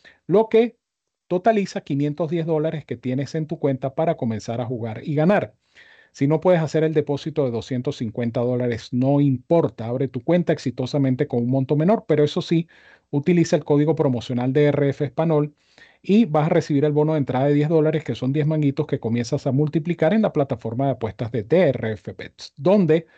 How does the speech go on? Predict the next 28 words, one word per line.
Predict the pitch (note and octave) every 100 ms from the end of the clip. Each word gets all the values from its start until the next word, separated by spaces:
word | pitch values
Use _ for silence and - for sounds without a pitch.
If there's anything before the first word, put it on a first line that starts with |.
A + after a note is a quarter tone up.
| _ _
por | - A2+
cada | B2+ D3
cincuenta | - C3 C3+ D#3 C#3+
adicionales | B2 A#2 A#2+ C3 C#3+
que | F#3+
inviertas, | G3 F#3+ F3 F3+ -
recibes | D3 B2 - C3 D3
créditos | D3+ D#3 D#3+ D#3+
que | -
puedes | A#2 C3 B2+
intercambiar | F#3 F#3+ F3+ D#3+ D3+ C#3+
por | E3 E3+
productos | C#3 C3 B2 - C3 - _ _ _
de | A#2
Daily | A#2 B2 C#3
Racing | C#3 D#3+ F3
Form, | G3 F#3+ G#3+
entre | G3+ G#3+ C#4 F#3
ellos, | G3+ A3 A3
por | F3+
supuesto, | - G3 B2 - E3+ D3+
el | D3+
Formulator. | D#3+ D#3 G#3 C4+ - - _ _ _ - -
Ciertas | - G3+ A3+ A#3+ -
condiciones | F3+ E3+ C3+ F3 F#3 D#3+
y | D3
restricciones | D#3 C#3+ C#3+ - D3+ D3+ D3 -
aplican. | D3+ - G#3 B3 A3 G#3